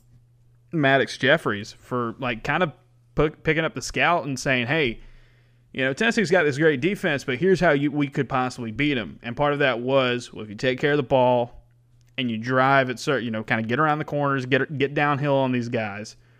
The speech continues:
um, you can have, you can have some, some opportunities to score. And Auburn did things on offense Saturday that they haven't really done much this season. They ran some plays that they, you know, especially under the basket that they had not run all season,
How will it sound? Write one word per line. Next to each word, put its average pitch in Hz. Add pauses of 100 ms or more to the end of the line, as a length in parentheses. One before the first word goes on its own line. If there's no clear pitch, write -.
(440)
um, 110 (120)
you 135
can 147
have, 135
you 131
can 143
have 131
some, 120
some 127
opportunities 120 (1040)
to -
score. 208 (400)
And 127
Auburn 175
did 185
things 151 (440)
on 165
offense 151 (680)
Saturday 156
that 117
they 123
haven't 135
really 139
done 127
much 131
this 127
season. 131
They 101
ran 117
some 131
plays 156
that 127
they, 120
you 120
know, 120
especially 135
under 131
the 131
basket 131
that 117
they 110
had 113
not 104
run 113
all 110
season, 110